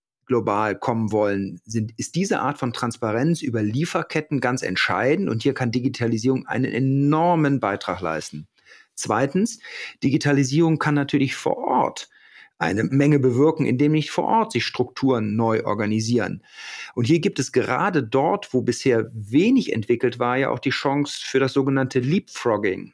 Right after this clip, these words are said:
Das heißt, man fängt gar nicht erst damit an, das Alte nachzubauen, sondern investiert direkt in nächste und übernächste Generationen. Und so ist ja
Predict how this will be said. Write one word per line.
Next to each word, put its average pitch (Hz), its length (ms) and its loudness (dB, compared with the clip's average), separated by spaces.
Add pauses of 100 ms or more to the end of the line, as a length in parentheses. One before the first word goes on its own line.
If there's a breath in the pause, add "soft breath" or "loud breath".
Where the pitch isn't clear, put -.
Das - 180 -4
heißt, 135 420 0 (260)
man 127 160 -2
fängt 151 220 0
gar 135 140 2
nicht 135 140 0
erst 135 180 0
damit 131 240 0
an, 135 160 2
das 120 180 0
Alte 131 280 0
nachzubauen, 113 1000 0
sondern 127 340 0
investiert 131 540 0
direkt 135 280 -2
in 127 260 -2 (120)
nächste 135 400 2
und 135 80 2
übernächste 127 560 0
Generationen. 101 720 -2 (340 loud breath)
Und 117 80 -4
so 123 120 2
ist - 180 2
ja 131 300 2